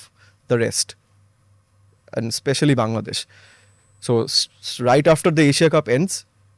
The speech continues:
you will see the same old discussions। যে আবার, আহ, সেম উইকেটে খেলা হচ্ছে, কেন টি টোয়েন্টি মেজাজের খেলাটা ধরতে পারছে না বাংলাদেশের ব্যাটাররা, আহ,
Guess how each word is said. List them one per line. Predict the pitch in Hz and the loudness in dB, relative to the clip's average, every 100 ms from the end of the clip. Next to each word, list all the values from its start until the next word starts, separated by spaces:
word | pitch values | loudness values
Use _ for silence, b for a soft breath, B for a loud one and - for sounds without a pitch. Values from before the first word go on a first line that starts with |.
| - | -4
you | 127 | 0
will | 143 - | 0 2
see | 156 | 2
the | 151 - | 2 2
same | 156 160 160 | 2 4 2
old | 156 - - _ - | 0 -6 -20 _ -6
discussions। | 123 131 135 120 101 - - - _ _ _ | -2 0 0 -2 -4 -8 -12 -16 _ _ _
যে | 135 | 0
আবার, | 120 123 120 - _ | 2 2 0 -2 _
আহ, | 113 110 107 113 | -4 -2 -2 -2
সেম | - 143 135 | -2 0 0
উইকেটে | 131 131 123 | 0 -2 -4
খেলা | - 120 113 | 0 0 2
হচ্ছে, | 117 - 139 113 110 | 0 -2 -2 -2 -2
কেন | - 143 151 | -2 0 2
টি | 147 | 2
টোয়েন্টি | 143 127 135 | 0 -2 -2
মেজাজের | 127 120 113 117 | -2 -2 -2 -4
খেলাটা | - 113 110 117 104 B B B - | -4 -4 -2 0 -2 B B B 0
ধরতে | 165 - | 0 2
পারছে | 170 131 - | 2 4 4
না | 135 | 2
বাংলাদেশের | 113 113 110 98 120 | 2 0 -2 -4 -2
ব্যাটাররা, | 104 117 101 92 B B B B | -2 -2 -4 -6 B B B B
আহ, | - 107 | -4 -2